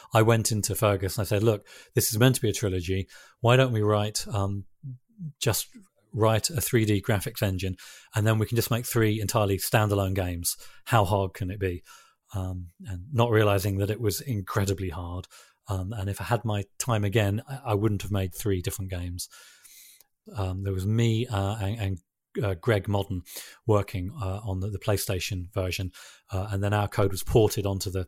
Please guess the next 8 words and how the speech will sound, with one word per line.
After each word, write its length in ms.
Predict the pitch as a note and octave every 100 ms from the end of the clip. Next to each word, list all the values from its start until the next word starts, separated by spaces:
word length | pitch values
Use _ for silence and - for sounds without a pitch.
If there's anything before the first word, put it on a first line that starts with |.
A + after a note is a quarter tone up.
| _
the 80 | -
Saturn. 460 | - G#2 E2 F#2 E2 _ _ _ _ _ _ -
Um, 220 | G#2+ G2 - - - -
and 280 | G#2 G2+ C3
it 80 | B2
was 180 | A#2
the 60 | -
first 400 | C3+ B2 -